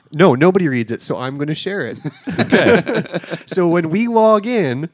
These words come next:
Speaker 1: there it is, and a lot of people ignore it. So the first piece, and it's been there for now, like, at least five business days.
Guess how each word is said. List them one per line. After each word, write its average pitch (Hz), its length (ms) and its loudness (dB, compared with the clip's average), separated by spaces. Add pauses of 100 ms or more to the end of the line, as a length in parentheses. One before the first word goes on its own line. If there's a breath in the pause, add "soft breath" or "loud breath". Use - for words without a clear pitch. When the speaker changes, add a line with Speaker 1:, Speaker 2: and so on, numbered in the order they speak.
(260 soft breath)
Speaker 1:
there 165 320 0
it 180 120 2
is, 131 320 2
and 131 120 -8
a 127 40 -4
lot 135 200 -2
of 135 60 -4
people 131 320 -8
ignore 127 340 -4
it. - 160 -14
So - 140 -4
the 120 80 -4
first 175 400 -6
piece, 151 240 -8
and 131 100 -8
it's 170 120 -6
been 151 220 -8
there 135 180 -4
for 123 360 -6
now, 123 540 -6
like, 113 180 -14
at 110 140 -14
least 135 380 -10
five 117 280 -6
business 107 360 -12
days. 78 320 -18